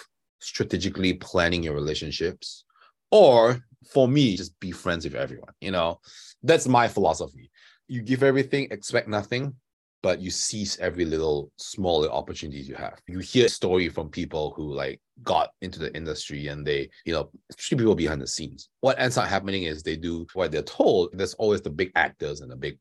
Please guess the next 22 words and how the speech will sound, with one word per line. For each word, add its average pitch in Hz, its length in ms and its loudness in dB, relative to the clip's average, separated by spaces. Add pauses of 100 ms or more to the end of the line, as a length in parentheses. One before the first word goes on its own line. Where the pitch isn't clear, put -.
whatever, 76 500 -4 (200)
and 92 120 -8
the 82 60 -6
big 85 240 -4
musicians 85 460 -6
and 71 80 -8
all 69 120 -6
that. 73 160 -2
And 87 120 -6
then 104 100 2
there's 90 160 0
these 101 160 -4
people 85 340 -4
behind. 78 560 -6
And 87 340 -8
what 98 200 -8
you 104 140 2
learn 127 400 4
is, 78 640 -8 (260)
yeah, 165 280 2 (180)
there 139 160 -4
is 135 180 -2